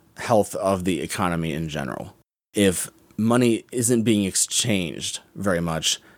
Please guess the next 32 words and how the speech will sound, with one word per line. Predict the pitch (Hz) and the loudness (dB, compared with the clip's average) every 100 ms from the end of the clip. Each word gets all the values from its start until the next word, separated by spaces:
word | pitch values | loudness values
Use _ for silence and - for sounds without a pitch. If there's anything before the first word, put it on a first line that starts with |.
| _ - | _ -4
then | 101 95 92 87 - _ _ _ _ _ - | 2 4 4 2 -2 _ _ _ _ _ -6
the | 104 | -4
velocity | 92 95 90 - 92 | 0 2 2 2 0
of | |
money | 90 85 85 | 0 0 -2
is, | - 80 - - 85 | -2 0 0 0 -4
is | 82 | -4
low. | 78 52 - - _ _ _ _ - - - | -2 -2 -6 -12 _ _ _ _ -20 -20 -4
And | 92 90 | 0 0
if | 85 90 - | 0 -4 2
there's | 87 82 | 2 2
plenty | - 104 98 90 | 0 2 4 4
of | 82 80 - | 2 -2 -8
investment | - 95 90 95 - 98 90 - _ _ | -2 0 2 0 0 -2 -2 -8 _ _
and | 76 76 | -6 -4
spending | - 104 101 95 90 - | 2 2 4 2 0 -4
going | 85 82 78 | -4 -2 -2
back | 85 85 | -2 -2
and | 80 | -4
forth, | 127 131 98 - - - - - - | 4 4 4 0 -12 -20 -20 -16 2
then | 104 92 90 - - - | 4 4 0 -4 -20 -16
that | 87 95 90 | -2 0 0
is | 71 87 78 | 0 -2 -2
a | 65 | -4
higher | - 87 82 | 0 2 2
velocity | 80 73 78 78 | 0 0 0 -2
of | 69 | -6
money. | 80 73 - - _ _ _ _ - | -6 -6 -10 -16 _ _ _ _ -2
If | 160 | -2
there's | 170 143 | 0 0
no | 131 123 | 2 2
relationship | 113 98 101 104 - 87 - 65 - | 2 2 2 4 2 0 -4 -4 -6